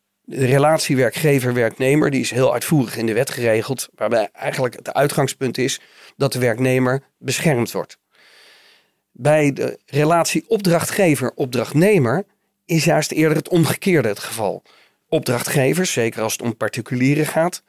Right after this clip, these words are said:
die worden eerder beschermd tegen opdrachtnemers. Opdrachtnemer, Z Z P'er, is een opdrachtnemer. Ehm, dat betekent dat je juridisch heb je niet een sterke, sterk uitgangspunt. Maar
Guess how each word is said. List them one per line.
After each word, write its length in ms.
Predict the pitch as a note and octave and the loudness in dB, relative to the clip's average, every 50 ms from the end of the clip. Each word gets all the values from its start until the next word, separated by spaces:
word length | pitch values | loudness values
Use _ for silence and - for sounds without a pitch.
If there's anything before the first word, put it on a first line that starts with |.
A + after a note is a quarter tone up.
| _ _ _ _ _ | _ _ _ _ _
die 200 | C3 D#3 F3 D#3 | 2 2 4 4
worden 260 | D3+ C3+ C3+ B2+ - | 4 2 2 2 2
eerder 280 | - D3 C#3+ B2 B2 A2+ | 0 0 0 0 0 -2
beschermd 600 | G#2 - - - C#3+ A#2+ A2+ A#2 A#2 - - _ _ _ _ _ _ | -2 -6 -4 -2 -2 0 0 -2 -4 -6 -16 _ _ _ _ _ _
tegen 300 | _ - A#2 G#2+ - C3+ | _ -2 -2 -2 -2 -4
opdrachtnemers. 840 | A2+ D#3 A#2+ B2+ B2+ B2 - - D#3 D#3+ D3+ A#2+ G#2+ F#2+ - - - _ _ _ _ _ _ _ _ _ _ _ _ | -4 -4 -2 -2 -2 -2 0 0 0 2 2 2 0 -2 -4 -6 -10 _ _ _ _ _ _ _ _ _ _ _ _
Opdrachtnemer, 720 | - B2+ - A#2 G2+ - - A2 G#2+ A2 A2+ A2+ A#2+ - | -18 -10 -8 -8 -8 -6 -4 -2 -2 -2 -2 -2 -4 -6
Z 180 | - - - A2 | -6 -6 -6 -6
Z 120 | - - - G2 _ | -6 -6 -12 -12 _
P'er, 380 | _ A2 G#2 G2+ A2 B2 B2 - _ _ _ _ _ | _ -2 0 0 0 -2 -4 -8 _ _ _ _ _
is 160 | _ - - | _ -10 -6
een 100 | - A2 | -4 -2
opdrachtnemer. 680 | C3 C#3 C3+ - - - - - G2+ F#2+ F#2 F#2 F#2 _ _ _ _ _ _ _ _ - - - - - - _ _ _ _ _ _ | -4 -4 -6 -12 -16 -16 -10 -8 -6 -6 -6 -10 -14 _ _ _ _ _ _ _ _ -20 -20 -20 -20 -20 -20 _ _ _ _ _ _
Ehm, 460 | - B2 A#2+ B2 B2 A#2+ A#2+ A#2+ A2+ - _ _ _ _ _ _ _ | -4 -2 0 0 2 2 0 0 -2 -6 _ _ _ _ _ _ _
dat 140 | - D#3 D#3+ | -2 0 0
betekent 640 | F3 - A3+ A#3+ A3 - F3+ D#3+ G3 - - - _ | 2 2 2 2 2 2 2 0 0 0 -4 -10 _
dat 180 | - D3+ D3 | -8 -6 -2
je 220 | - E3 C#3+ C#3+ _ _ _ _ _ _ _ _ | 0 0 0 0 _ _ _ _ _ _ _ _
juridisch 720 | _ B2+ D3 D#3+ D#3 F3+ A#3+ A#3+ A#3+ C4 B3+ - - - _ | _ 2 2 4 4 4 4 4 2 2 0 -2 -6 -8 _
heb 240 | - C#3+ E3 E3 - | -2 -2 -2 0 2
je 100 | F3+ E3+ | 2 2
niet 180 | F#3+ A3 G3+ | 2 2 2
een 100 | F#3+ E3+ | 0 -2
sterke, 500 | - - F#3+ E3+ D#3+ D#3 - D3+ D3+ E3+ _ _ | 0 0 0 0 0 0 -2 -4 -4 -6 _ _
sterk 360 | - - - F3 D#3+ D#3 - | -12 -4 0 0 0 2 2
uitgangspunt. 760 | - D3 C3+ B2+ - B2 G#2 - - - - - - - _ _ _ _ _ - - _ _ _ _ _ _ _ _ _ _ _ _ _ _ _ _ | 2 0 0 0 -2 -6 -8 -8 -8 -16 -18 -18 -18 -20 _ _ _ _ _ -20 -20 _ _ _ _ _ _ _ _ _ _ _ _ _ _ _ _
Maar 720 | _ A#2 B2 C3 C#3+ D3+ D#3+ D#3+ D#3 D3 E3 E3+ D#3 - | _ -4 0 2 2 4 4 4 4 4 2 0 -2 -6